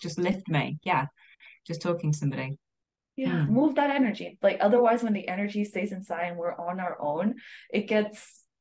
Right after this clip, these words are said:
Speaker 1: It is, is it?
Speaker 2: it gets
Speaker 1: Because I'm
Speaker 2: con-,
Speaker 1: moving
Speaker 2: yeah.
Speaker 1: energy.
Speaker 2: Yeah. We're not moving, so it gets stuck. It doesn't need to be transformed. So much of these energies are to be shared with other people.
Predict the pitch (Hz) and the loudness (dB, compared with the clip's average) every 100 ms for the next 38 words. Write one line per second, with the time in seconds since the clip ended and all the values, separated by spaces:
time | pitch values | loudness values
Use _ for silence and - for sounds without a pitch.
0 | - - 202 165 160 - 254 202 185 190 | 0 2 4 2 2 4 6 6 6 6
1 | 190 175 170 - 165 135 127 - - _ | 6 6 4 4 0 0 -2 -4 -18 _
2 | _ _ _ 208 220 214 - _ _ _ | _ _ _ -6 -4 -4 -8 _ _ _
3 | 214 233 247 262 240 220 226 247 - 302 | 0 4 6 6 4 2 0 0 2 2
4 | 294 - 220 247 240 240 220 214 202 196 | 2 0 0 2 2 0 -4 -4 -4 -6
5 | - 202 185 - 226 262 311 285 - 233 | -2 0 0 -2 0 0 0 -2 -4 -4
6 | 220 208 - 196 185 165 180 170 180 170 | -2 -2 -4 -6 -6 -6 -6 -8 -10 -12
7 | - - - - - - - - - - | -2 -2 -2 -4 -6 -8 -12 -14 -14 -16